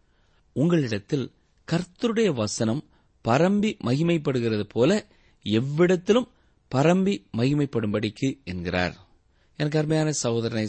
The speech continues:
சகோதரியே, நீங்கள் இந்த அப்போஸ்தலனாகிய பவுலுக்காக ஜெபிக்க முடியாது. ஆனால் நீங்கள் அறிந்திருக்கிற எத்தனையோ கர்த்தருடைய ஊழியர்களுக்காக நீங்கள் ஜெபிக்க முடியும். தேவனுடைய ஊழியர்கள்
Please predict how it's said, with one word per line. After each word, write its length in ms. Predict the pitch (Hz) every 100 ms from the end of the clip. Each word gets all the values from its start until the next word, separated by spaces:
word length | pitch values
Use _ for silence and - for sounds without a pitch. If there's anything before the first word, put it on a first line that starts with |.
| -
சகோதரியே, 480 | 101 101 101 98 98 _ _ _ _ -
நீங்கள் 480 | 143 185 143 143 - _ _
இந்த 220 | - 123 107
அப்போஸ்தலனாகிய 520 | - 127 - 127 120 117
பவுலுக்காக 500 | 123 123 120 113 117
ஜெபிக்க 380 | 131 160 156
முடியாது. 480 | 107 95 90 87 92 - _ _ _ _ _ -
ஆனால் 520 | 104 101 98 107 113 _ _ _ _
நீங்கள் 260 | 113 117 110
அறிந்திருக்கிற 760 | 110 151 202 170 123 117 107 - _ _ _ _
எத்தனையோ 520 | 113 110 131 175 220 -
கர்த்தருடைய 440 | 127 131 127 120
ஊழியர்களுக்காக 800 | 113 131 123 113 - 110 107 104 _ _ _
நீங்கள் 240 | 104 104 101 117
ஜெபிக்க 320 | 131 131 104
முடியும். 520 | 92 90 90 85 - - _ _ _ _ _ 131
தேவனுடைய 460 | 170 233 226 202 180
ஊழியர்கள் 640 | 117 110 101 95 135